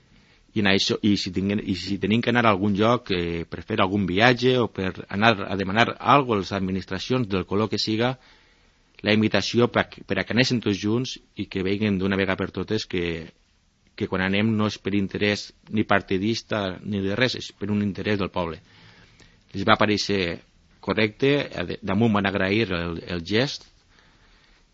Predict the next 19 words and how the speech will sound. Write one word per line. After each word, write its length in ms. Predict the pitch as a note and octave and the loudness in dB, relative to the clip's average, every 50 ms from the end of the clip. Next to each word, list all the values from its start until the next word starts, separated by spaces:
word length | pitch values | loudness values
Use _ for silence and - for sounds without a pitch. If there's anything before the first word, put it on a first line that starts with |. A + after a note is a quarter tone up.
| _ _ _ _ _ _ _ | _ _ _ _ _ _ _
i, 60 | A#2 G#2 | 2 4
bueno, 160 | A2 A#2 C3+ | 4 4 6
i 60 | B2+ G#2 | 4 4
a 40 | F2 | 4
partir 280 | F2+ E2+ - G#2+ G2+ G2+ | 0 -2 -2 -4 -2 0
d'ahí 340 | G#2 G#2 G2+ G2+ A2 A#2 - | 0 2 2 2 2 2 2
també 220 | - A#2 G#2 G2+ G2+ | 0 0 0 0 0
entenien 400 | G2 G2+ G#2 G#2 G#2 G#2 A2 G#2 | 0 0 0 0 0 0 0 2
ells 240 | G#2 G#2+ A2+ - - | 2 2 0 0 -2
que 180 | - - A#2 G#2+ G2+ F#2 F2+ F2 F2 F2 E2+ E2+ E2 D#2+ D#2+ - - _ _ _ _ - | -2 0 0 2 2 2 0 0 0 0 -2 -4 -6 -8 -10 -14 -18 _ _ _ _ -14
lo 120 | - F#2+ F2 | -12 -10 -10
que 80 | F2 E2 | -10 -8
estava 280 | - - G2 G2 G2 F#2+ | -6 -4 -2 0 0 0
dient 200 | F#2+ F#2+ F#2+ G2+ | 0 0 0 0
abans, 420 | G2+ A2 A2+ A#2+ B2 B2+ - - - - | 2 2 2 0 -2 -4 -8 -10 -8 -4
que 500 | - G#2+ G2+ G2 F#2+ F#2 F2+ F2 E2+ - _ _ _ _ | -2 -2 0 0 -2 -2 -4 -6 -8 -12 _ _ _ _
l'equip 420 | F#2 F#2 F2 F2 - - G#2 F#2+ F#2 | -6 -4 -4 -4 -4 -2 -2 0 0
de, 120 | F#2+ F#2+ - | -2 -6 -8
que 160 | - F#2 F#2 | -4 -4 -2